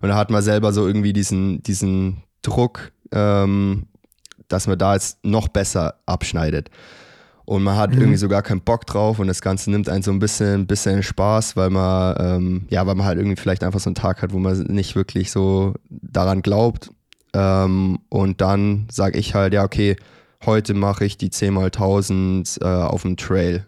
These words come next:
Speaker 1: oder so. Und ja, das gibt mir dann irgendwie wieder so einen Spaß zurück, einfach weil es so wieder was Neues ist, weil ich wieder neue Bestzeiten aufstellen kann, weil man kann immer überall Bestzeiten aufstellen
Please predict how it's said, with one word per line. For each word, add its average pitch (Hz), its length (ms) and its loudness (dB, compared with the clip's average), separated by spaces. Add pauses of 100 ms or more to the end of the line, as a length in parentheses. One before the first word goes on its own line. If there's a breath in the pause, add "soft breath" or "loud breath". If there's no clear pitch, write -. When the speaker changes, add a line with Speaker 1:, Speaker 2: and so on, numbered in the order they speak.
Speaker 1:
oder 90 240 -2
so. 95 240 -4 (840 loud breath)
Und 98 380 2
ja, 107 140 4
das 110 260 -2
gibt 135 200 0
mir 110 80 4
dann 104 140 2
irgendwie 107 240 2
wieder 104 160 2
so 101 100 -4
einen 95 80 -2
Spaß - 340 -2
zurück, 107 280 -2
einfach 92 200 0
weil 92 80 0
es 92 80 -4
so 95 200 -2
wieder 101 220 2
was 92 160 -2
Neues 110 400 2
ist, 110 260 -2
weil 95 100 2
ich 98 100 -2
wieder 95 400 0
neue 107 600 2
Bestzeiten 113 720 -2
aufstellen 107 440 0
kann, 110 260 0
weil 92 360 0
man 92 140 -4
kann 92 200 -2
immer 107 220 2
überall 98 360 2
Bestzeiten 101 460 0
aufstellen 98 480 -2